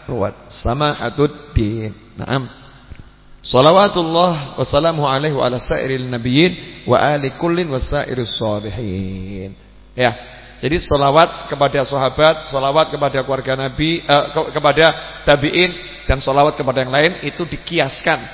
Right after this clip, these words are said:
Kias karena, karena ada salawat untuk sahabat, maka dikiaskan oleh ulama, salawat untuk muslimin muslimat juga bo-, boleh. Ini kan,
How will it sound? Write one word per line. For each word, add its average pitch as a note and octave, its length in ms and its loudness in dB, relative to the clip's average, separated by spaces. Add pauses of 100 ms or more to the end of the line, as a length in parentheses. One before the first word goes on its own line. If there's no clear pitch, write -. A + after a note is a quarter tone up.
(640)
Kias D3+ 320 2
karena, - 560 -8
karena C#3+ 320 0
ada C#3 160 2
salawat D3 400 2
untuk C#3+ 320 -4
sahabat, C#3+ 480 4 (960)
maka C#3 240 -4
dikiaskan D#3+ 560 2
oleh D3+ 160 -6
ulama, C#3+ 400 2 (400)
salawat C#3 560 4
untuk D3 400 -2
muslimin D3+ 480 -2
muslimat D3 480 0
juga D3+ 240 4
bo-, D3+ 240 4 (480)
boleh. C3 320 4 (720)
Ini A#2 80 -6
kan, F#3 160 2